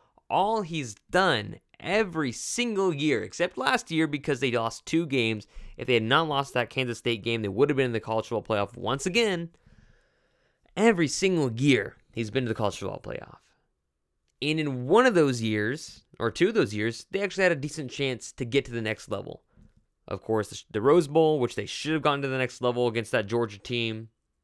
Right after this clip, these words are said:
Alabama could not have competed with that O U offense whatsoever. That two thousand eighteen team, the defense was, honest to God, terrible, terrible. And their offense with Kyler Murray still kept them in a lot of games.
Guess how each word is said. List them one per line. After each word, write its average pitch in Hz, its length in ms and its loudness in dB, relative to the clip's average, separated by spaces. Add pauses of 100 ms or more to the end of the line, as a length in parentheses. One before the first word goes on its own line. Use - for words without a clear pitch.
(340)
Alabama 117 400 2
could 107 160 -4
not 110 220 2
have 98 80 -12
competed 101 380 -6
with 95 140 -8
that 95 140 -4
O 101 60 -2
U 98 220 -2
offense 92 440 -6
whatsoever. 92 760 -6 (1120)
That - 140 -6
two 117 80 -2
thousand 107 200 -2
eighteen 135 380 0
team, 120 500 -4
the 101 120 -8
defense 113 340 -4
was, 95 260 -8
honest 110 340 -2
to 104 40 -10
God, 98 460 -2 (520)
terrible, 110 560 0
terrible. 92 580 -8 (760)
And 120 260 -2
their 110 160 -2
offense 110 380 0
with 107 140 -8
Kyler 95 280 -2
Murray 120 360 4
still 120 320 -4
kept - 160 -10
them 110 120 -2
in 107 100 0
a 98 60 0
lot 87 220 -8
of 90 100 -14
games. 117 600 0